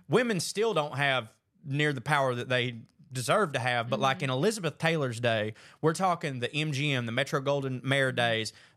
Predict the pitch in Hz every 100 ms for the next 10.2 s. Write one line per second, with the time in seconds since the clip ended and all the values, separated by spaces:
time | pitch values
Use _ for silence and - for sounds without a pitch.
0 | - 123 139 127 127 135 123 123 131 135
1 | 139 156 143 143 147 143 135 123 117 139
2 | 156 135 147 147 120 147 147 - 147 135
3 | 131 131 - - 214 139 120 139 151 143
4 | 120 127 117 92 107 196 185 - 143 143
5 | 147 196 220 170 - - 165 175 175 165
6 | 143 - - 180 185 277 269 220 180 190
7 | 143 175 165 147 143 139 127 107 - _
8 | _ - 139 165 165 151 139 135 131 123
9 | 110 104 104 - _ _ _ 165 180 180
10 | 147 147